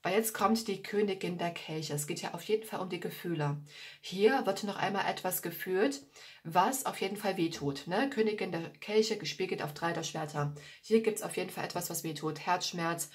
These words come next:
Kummer, ne? Und das darf, davon darf sich jetzt hier gelöst werden. Ja?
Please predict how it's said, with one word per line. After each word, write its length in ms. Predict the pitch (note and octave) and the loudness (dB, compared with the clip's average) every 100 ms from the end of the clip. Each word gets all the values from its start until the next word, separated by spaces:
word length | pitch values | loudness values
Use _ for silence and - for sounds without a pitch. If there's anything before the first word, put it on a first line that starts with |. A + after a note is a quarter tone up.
| - - - | -16 -16 -2
Kummer, 600 | - G3+ F3+ F3 E3+ - - - | 8 8 8 4 4 -2 -18 -8
ne? 320 | E3+ F3 G#3+ - - - - | -2 2 0 -2 -20 -16 2
Und 480 | F#3 F3 F3+ - - | 4 4 0 -6 -10
das 400 | - G3+ A3+ - | -2 0 0 2
darf, 440 | F3+ F#3 A3 - - _ _ | 4 4 4 -4 -16 _ _
davon 360 | F#3 G#3+ A#3+ A3 | 2 4 6 6
darf 160 | G3 | 4
sich 140 | G3 - | 0 -2
jetzt 160 | G3 | 0
hier 100 | G#3+ | 0
gelöst 420 | G#3 F3+ F3 - - | 0 0 0 -2 -2
werden. 540 | D3 C#3 D3 - _ _ _ _ _ - | -2 0 -2 -6 _ _ _ _ _ -10
Ja? 240 | D#3+ E3+ | -4 -4